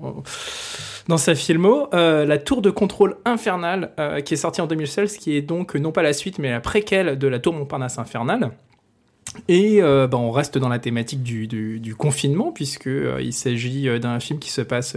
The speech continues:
quasiment intégralement dans un aéroport. Euh, en gros, euh, on prend, euh, deux personnages, euh, donc c'est, c'est un petit peu le, le Tour Montparnasse, euh,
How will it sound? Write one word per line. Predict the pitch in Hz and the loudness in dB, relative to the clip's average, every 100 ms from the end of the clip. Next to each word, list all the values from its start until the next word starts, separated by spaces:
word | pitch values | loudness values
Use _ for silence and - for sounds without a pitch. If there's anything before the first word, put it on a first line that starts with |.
| 123 | -4
quasiment | 120 120 127 - | -4 -4 -6 -2
intégralement | 151 151 139 139 135 147 | 0 0 2 2 0 0
dans | 123 120 | -2 0
un | 120 | 0
aéroport. | 113 117 120 156 208 107 - - - - - - | -2 -2 0 0 2 -2 -6 -18 -16 -16 -12 0
Euh, | 131 127 123 120 123 | 4 4 4 2 2
en | 135 135 | 2 2
gros, | 127 147 156 160 151 | 4 6 6 6 4
euh, | 123 120 120 | 4 2 0
on | 131 | -4
prend, | - - 131 127 | -4 -2 0 0
euh, | 113 110 | 0 -2
deux | 117 151 | 0 2
personnages, | 151 - 135 131 147 - | 2 2 0 0 0 0
euh, | 120 113 117 117 | 0 -2 -4 -6
donc | 120 127 | -8 -8
c'est, | - 113 | -6 -4
c'est | - | -2
un | 110 | -4
petit | 113 | -4
peu | - 123 | -6 -6
le, | 117 | -4
le | 117 110 120 123 | -6 -8 -8 0
Tour | 147 | 2
Montparnasse, | 139 131 127 127 - | 2 2 0 -2 -4
euh, | 120 113 123 | -6 -6 -8